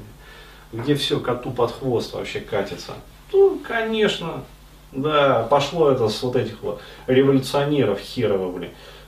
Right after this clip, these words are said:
Э, каждая кухарка может управлять государством. Ну, почему возник этот лозунг? Да всё понятно было.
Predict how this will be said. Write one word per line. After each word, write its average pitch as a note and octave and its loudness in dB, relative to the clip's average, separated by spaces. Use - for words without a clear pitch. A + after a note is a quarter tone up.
Э, G2+ 0
каждая C3 4
кухарка E3 -2
может B2 0
управлять A#2 -2
государством. G#2+ -4
Ну, D#3+ -2
почему A3 2
возник E3 4
этот B2 0
лозунг? G#2 0
Да B2+ 0
всё C3+ -2
понятно F#3+ 2
было. F2 -4